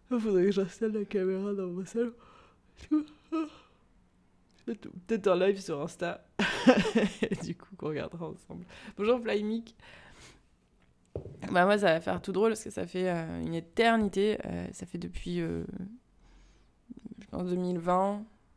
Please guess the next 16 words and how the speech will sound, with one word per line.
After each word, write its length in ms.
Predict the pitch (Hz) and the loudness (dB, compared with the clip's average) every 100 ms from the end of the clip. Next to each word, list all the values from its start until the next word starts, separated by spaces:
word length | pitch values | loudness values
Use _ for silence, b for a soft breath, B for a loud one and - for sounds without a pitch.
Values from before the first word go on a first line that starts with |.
| _ _ _ _ - _ _ _ _ _ - - | _ _ _ _ -20 _ _ _ _ _ -20 -14
vingt 340 | 175 170 170 175 | -10 -8 -4 0
et 100 | 170 | 2
un, 240 | 185 233 _ _ _ 190 | 0 -4 _ _ _ -8
euh, 460 | 175 165 160 160 - - - - - - - - - - | -6 -6 -8 -8 -8 -10 -10 -12 -12 -12 -12 -12 -12 -10
deux 140 | 165 | -8
mille 260 | 165 160 165 | -8 -8 -6
vingt, 140 | 170 | -2
non, 240 | 175 175 156 | 0 0 -2
pas, 180 | 160 | -10
qu'est-ce 160 | 156 160 | -12 -10
que 80 | 160 | -8
je 60 | |
raconte, 240 | 151 151 151 - | -6 -8 -10 -6
deux 120 | 165 | -4
mille 440 | 160 156 151 151 | -2 -2 -4 -2
dix, 800 | 156 202 262 - - - - - | 2 2 2 -2 -4 -6 -10 -18